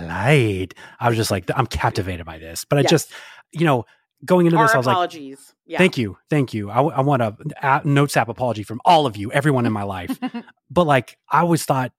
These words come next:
Speaker 1: she was gonna do, like, the, "Justin was whatever," like, verbally abusive or something. And that's how we'd know he was bad. This is much more effective.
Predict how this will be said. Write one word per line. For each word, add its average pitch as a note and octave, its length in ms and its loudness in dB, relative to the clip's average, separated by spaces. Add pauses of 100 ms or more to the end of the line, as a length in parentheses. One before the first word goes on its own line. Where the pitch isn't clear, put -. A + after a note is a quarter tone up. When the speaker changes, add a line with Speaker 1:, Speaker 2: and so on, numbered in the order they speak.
Speaker 1:
she - 160 -4
was B2 140 0
gonna B2 160 2
do, A2+ 160 0
like, G#2 200 0
the, F#2+ 360 -8
"Justin C3 420 2
was G2+ 480 -2 (240)
whatever," F2+ 300 -6
like, F2+ 180 -14
verbally B2+ 380 2
abusive A2+ 360 -2
or G2 60 -4
something. F#2 380 -6
And G2+ 100 -2
that's B2 160 0
how B2 80 4
we'd A2+ 180 -2
know G#2+ 160 0
he A2 120 -2
was F#2 100 -4
bad. A2 340 -2 (400)
This B2+ 280 0
is G#2 120 0
much G2+ 220 0
more F#2 140 -4
effective. - 520 -14